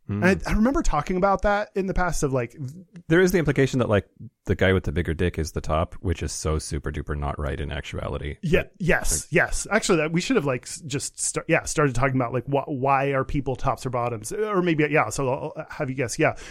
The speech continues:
Speaker 2: and it's, uh, penis size. The fact that studies look at that is, like, again, phallocentric, and also is not actual representation of the gay community. Like, I don't know who's, I don't know, maybe if I were a gay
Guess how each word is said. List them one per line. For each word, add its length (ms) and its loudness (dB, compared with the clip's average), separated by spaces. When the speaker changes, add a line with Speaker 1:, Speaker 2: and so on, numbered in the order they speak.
Speaker 2:
and 100 4
it's, 200 -2
uh, 60 6
penis 260 4
size. 220 2
The 160 2
fact 280 0
that 120 2
studies 640 2
look 300 0
at 140 0
that 360 -2
is, 180 0
like, 220 -4
again, 340 -2
phallocentric, 580 0
and 240 2
also 460 2
is 180 4
not 260 2
actual 440 2
representation 800 2
of 160 -4
the 80 0
gay 220 6
community. 440 2
Like, 140 2
I 160 0
don't 160 6
know 140 4
who's, 580 0
I 80 4
don't 100 6
know, 120 4
maybe 280 4
if 120 2
I 120 6
were 280 4
a 80 0
gay 320 2